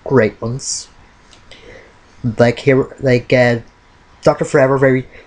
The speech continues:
heroic, and that, and all the strange, strange creatures, very creep, very, uh,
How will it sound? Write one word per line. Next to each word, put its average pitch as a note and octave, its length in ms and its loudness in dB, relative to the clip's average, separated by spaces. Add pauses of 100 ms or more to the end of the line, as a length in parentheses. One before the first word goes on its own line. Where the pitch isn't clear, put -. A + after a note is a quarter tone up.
heroic, A#2+ 840 0 (760)
and A#2+ 140 -4
that, A#2 200 2 (360)
and B2 120 -2
all C3 120 4
the B2+ 80 -6
strange, C3+ 540 -2
strange C3 320 0
creatures, C3 520 -4 (380)
very C3 180 2
creep, C3+ 460 0 (120)
very, C#3 280 4
uh, A#2 220 2